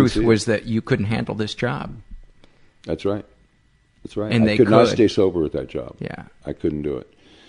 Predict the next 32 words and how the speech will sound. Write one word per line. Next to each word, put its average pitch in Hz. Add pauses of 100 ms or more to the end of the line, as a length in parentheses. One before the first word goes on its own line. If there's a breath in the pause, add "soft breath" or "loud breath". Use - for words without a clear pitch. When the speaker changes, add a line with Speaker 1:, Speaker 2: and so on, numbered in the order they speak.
Speaker 2:
So 139
I 135
got 131
fired, 135
uh, 87
from -
thirty-five-year 101
career, 104
you 85
know, 82 (220)
and, 82
um, 82 (1600)
uh, 82
Speaker 1:
But -
that 107
break 107
allowed 101
you 101
to 98 (640)
regain 101
your 98
perspective - (160)
and 98
Speaker 2:
Well, 113
Speaker 1:
to 104
Speaker 2:
I 101
still 139
didn't 175
get 95
sober 120
for, 82
like, 82